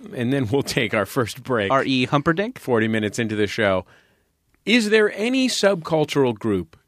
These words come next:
Speaker 1: that has fallen as far as the biker? The motorcycle enthusiast?
Speaker 2: Yeah, it seems like it. I guess my question would be,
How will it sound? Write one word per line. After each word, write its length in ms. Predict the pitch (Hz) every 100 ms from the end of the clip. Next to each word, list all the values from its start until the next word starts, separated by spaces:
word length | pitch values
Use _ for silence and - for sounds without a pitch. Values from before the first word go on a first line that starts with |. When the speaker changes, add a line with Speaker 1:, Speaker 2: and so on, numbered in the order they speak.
| -
Speaker 1:
that 140 | 117
has 160 | 117 107
fallen 680 | - - 170 180 185 180 180
as 280 | 135 123
far 680 | - - 127 110 82 69 65 - _ _ _ _ _ _ _
as 320 | 104 104 92 -
the 160 | 101
biker? 500 | 82 104 101 - - - _ _ _ _ _ _ _ _ _
The 140 | 127 123
motorcycle 880 | 127 143 156 147 - 131 120 127 113
enthusiast? 960 | 104 - 113 85 82 - - - - - -
Speaker 2:
Yeah, 380 | 151 175 143 113
it 140 | - -
seems 440 | - 262 302 254
like 200 | 147 135
it. 100 | 143 -
I 120 | 160
guess 220 | 208 -
my 320 | 151 151 185
question 480 | 202 180 156 - 139
would 180 | 131 113
be, 420 | 131 120 120 117